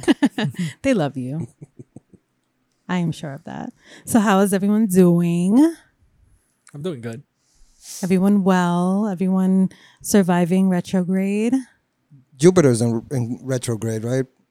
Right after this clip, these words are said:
Speaker 3: I'm just gonna start claiming shit that, for men.
Speaker 1: <laughs> It's Mercury and Pluto currently.
Speaker 3: I'm gonna start claiming shit for men. I, I'd be like, uh, "The moon is in retrograde." Men, men, we get to act up.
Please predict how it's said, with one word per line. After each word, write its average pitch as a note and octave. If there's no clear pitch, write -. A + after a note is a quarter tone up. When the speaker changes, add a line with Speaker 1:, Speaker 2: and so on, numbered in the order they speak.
Speaker 3:
I'm D#3+
just A#3+
gonna A3+
start F#3
claiming D3+
shit B2+
that, A#2
for C#3
men. C#3+
Speaker 1:
<laughs> -
It's G#3
Mercury G#3
and G3
Pluto F#3
currently. D#3+
Speaker 3:
I'm A#3+
gonna G3+
start F3
claiming D#3+
shit D#3
for D3
men. C3
I, B2
I'd C#3
be D#3
like, C#3
uh, B2+
"The C3+
moon C#3+
is A#2
in A2+
retrograde." G#2+
Men, B2+
men, C#3+
we C3+
get C3+
to C#3
act B2
up. A#2